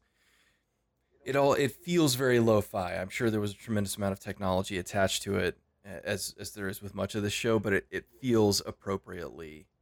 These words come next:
you know, sort of lo-fi, s-, you know, put together by, by relative amateurs, even if, you know, they're meant to be like a real T V production crew. But so the, the show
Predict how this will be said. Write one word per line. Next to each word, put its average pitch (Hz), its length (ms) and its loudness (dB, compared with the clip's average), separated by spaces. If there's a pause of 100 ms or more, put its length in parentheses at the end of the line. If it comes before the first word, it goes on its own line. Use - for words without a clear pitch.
(200)
you 98 60 -18
know, 71 100 -14
sort 95 180 -16
of 80 160 -16
lo-fi, 67 720 -8 (720)
s-, - 380 -8 (160)
you 76 80 -20
know, 52 100 -20 (260)
put 107 160 -6
together 85 560 -16
by, 73 360 -8 (100)
by 87 80 -14
relative 80 680 -10 (500)
amateurs, - 680 -18
even 87 260 -14
if, 64 100 -14 (1040)
you - 100 -20
know, - 120 -20 (640)
they're 95 80 -14
meant 85 220 -10
to - 100 -20
be 50 120 -20
like - 180 -20
a 50 100 -20
real 52 140 -20 (100)
T - 100 -20
V - 100 -20 (100)
production - 400 -20 (840)
crew. 60 380 -2 (100)
But 90 260 0 (840)
so 135 240 0
the, 120 180 4
the 120 100 -4
show 160 300 2